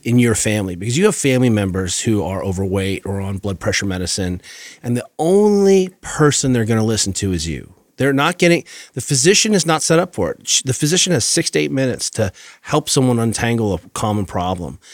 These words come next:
right? That, that's incomplete. And so we think that if we can sort of deputize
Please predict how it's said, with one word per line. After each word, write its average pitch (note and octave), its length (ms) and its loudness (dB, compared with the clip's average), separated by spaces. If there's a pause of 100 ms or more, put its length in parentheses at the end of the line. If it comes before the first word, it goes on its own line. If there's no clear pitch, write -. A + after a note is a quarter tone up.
(240)
right? - 180 -2
That, E3 180 0
that's F3 380 -2 (180)
incomplete. G3 800 2
And C3+ 120 -2
so D#3 100 2
we G3 160 2
think G3+ 300 0
that C3 180 2
if A#2 140 -2
we F3 160 4
can B2+ 260 2 (320)
sort C#3 180 -2
of F#2+ 160 -8
deputize A2 1160 0